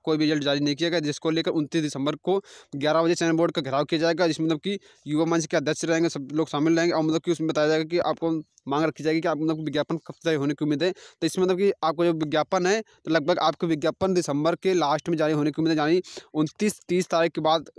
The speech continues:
उनतीस से तीस, इकतीस वक्त, एक तारीख तक कभी, कभी भी आपका विज्ञापन जारी होने की उम्मीद है।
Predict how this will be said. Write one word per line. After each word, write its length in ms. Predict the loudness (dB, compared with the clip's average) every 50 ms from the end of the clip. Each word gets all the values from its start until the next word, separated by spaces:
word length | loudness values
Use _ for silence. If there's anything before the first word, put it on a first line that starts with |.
| -4 -4 -4 -4 _ -4
उनतीस 400 | -2 -2 -2 _ -4 -4 -4 -4
से 320 | -2 0 0 2 0 0 -4 -10 -20 _ _ _ _ _ _ -2
तीस, 280 | 0 0 0 0 -2 -2 -4
इकतीस 400 | -4 -4 _ _ -4 -2 -2 -2
वक्त, 300 | -2 -2 -2 -2 -2 -2
एक 200 | 0 0 0 0 0
तारीख 160 | -2 -2 -2 -2 -4
तक 180 | -6 -2 -2 -2
कभी, 160 | -2 -2 -2 -2
कभी 160 | 0 0 2
भी 80 | 2 2
आपका 260 | 0 0 0 -2 -2
विज्ञापन 440 | -2 -2 0 -2 -2 0 0 0 0
जारी 160 | 2 2 2
होने 200 | 2 2 0 0
की 120 | 0 0 2
उम्मीद 260 | 2 2 2 2 0
है। 260 | -2 -2 -4 -8